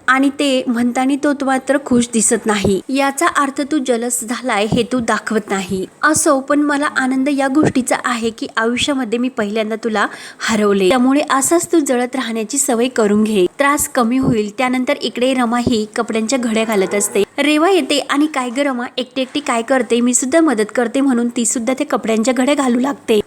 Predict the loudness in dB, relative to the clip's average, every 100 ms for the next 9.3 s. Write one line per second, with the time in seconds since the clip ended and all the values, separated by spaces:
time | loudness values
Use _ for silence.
0 | 2 4 6 6 6 4 2 2 2 2
1 | 2 2 2 2 2 2 0 2 0 2
2 | 0 0 0 2 2 2 0 0 2 4
3 | 2 2 0 2 0 0 0 0 2 2
4 | 2 2 0 0 0 -2 -16 -18 -2 -2
5 | 0 0 0 0 -4 -6 -4 -4 -4 -4
6 | -4 -2 -4 -6 -2 -2 -2 0 4 4
7 | 6 4 2 0 2 2 2 2 0 0
8 | -2 -4 -2 0 2 2 0 -2 -2 -2
9 | 0 -2